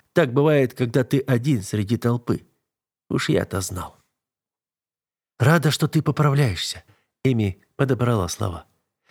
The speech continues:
«Но в следующий раз всё может закончиться куда хуже. Всё-таки вред от печати ощутимый. Постарайся не ссориться с хозяевами». Ссориться?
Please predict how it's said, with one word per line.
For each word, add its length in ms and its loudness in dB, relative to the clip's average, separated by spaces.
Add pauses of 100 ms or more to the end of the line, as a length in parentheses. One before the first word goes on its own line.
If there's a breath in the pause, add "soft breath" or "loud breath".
«Но 180 6
в 40 -6
следующий 360 2
раз 320 2
всё 220 0
может 300 0
закончиться 580 -4
куда 300 -2
хуже. 440 -6 (680)
Всё-таки 400 0
вред 280 0
от 120 -6
печати 540 0
ощутимый. 680 -4 (580)
Постарайся 540 2
не 120 4
ссориться 580 2
с 60 -10
хозяевами». 760 0 (800)
Ссориться? 680 -2